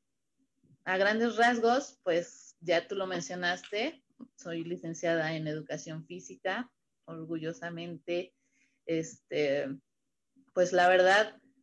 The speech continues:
el deporte me llevó a tomar esa elección de, de vida y, y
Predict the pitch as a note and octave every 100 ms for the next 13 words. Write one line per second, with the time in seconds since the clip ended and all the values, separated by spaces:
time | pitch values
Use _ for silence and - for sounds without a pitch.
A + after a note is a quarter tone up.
0 | _ _ _ _ _ _ _ _ _ G3
1 | G#3 A3+ A#3 C4 C#4 C4 A3+ G#3 G3+ A#3
2 | A#3+ A3+ G3+ G#3 A3 A#3+ G#3+ F#3+ - G#3+
3 | G3+ G#3 _ - F#3+ - F3 F3 E3+ F#3+
4 | F#3 G3+ - - _ _ G3 G3 G3 _
5 | _ F#3+ G3 F#3 - F#3 F#3 E3+ D#3+